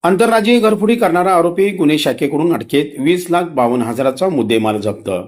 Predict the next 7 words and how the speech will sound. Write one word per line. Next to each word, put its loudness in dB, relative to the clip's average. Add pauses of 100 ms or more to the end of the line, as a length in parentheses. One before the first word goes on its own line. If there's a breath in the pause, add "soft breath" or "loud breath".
(680)
सलगरवस्ती 2
पोलीस -4
ठाणे 2
हद्दीतील 0
राजमुद्रा 0
रेसिडेन्सी -2
येथील 0